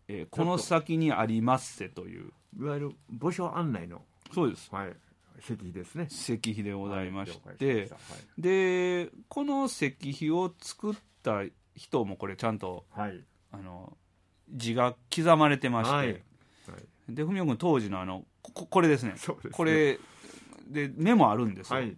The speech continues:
Speaker 2: ちゃんとこうね、名前が三人ぐらい書いて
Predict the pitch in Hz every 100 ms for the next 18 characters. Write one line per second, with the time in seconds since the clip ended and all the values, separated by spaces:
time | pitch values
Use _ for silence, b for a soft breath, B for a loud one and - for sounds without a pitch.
0 | - 120 123 110 101 101 98 98 98 98
1 | 113 120 120 117 113 107 107 123 165 160
2 | 165 110 101 98 95 98